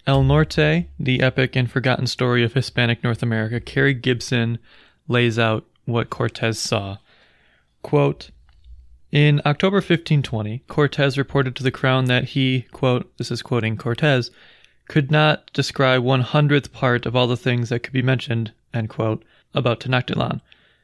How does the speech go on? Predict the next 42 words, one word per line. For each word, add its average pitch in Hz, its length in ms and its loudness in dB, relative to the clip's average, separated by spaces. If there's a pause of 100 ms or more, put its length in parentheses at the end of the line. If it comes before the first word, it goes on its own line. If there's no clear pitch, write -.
(160)
before 143 380 0
later 135 300 4
attempting 131 480 2
to 131 120 0
relate 127 360 2
the 131 80 0
scale 123 340 2
of 117 80 -2
the 123 80 0
markets." 123 640 -2
Quote, 127 380 0 (520)
again 113 320 -2
quoting 110 400 -2
Cortez, 113 640 -2 (300)
there 147 200 4
is 143 120 2
one 185 220 4
square 147 320 2
twice 143 300 0
as 127 80 -4
big 131 200 2
as 123 120 2
that 123 160 2
of 120 80 -2
Salamanca, 131 720 0 (100)
with 131 160 -2
arcades 131 420 0
all 120 160 2
around, 117 480 0
where 127 240 2
more 143 300 2
than 131 160 0
sixty 156 460 -2
thousand 135 400 0
people 131 260 0
come 123 220 -2
each 123 200 -4
day 120 200 0
to 117 80 0
buy 120 320 2
and 117 180 -2
sell, 117 400 0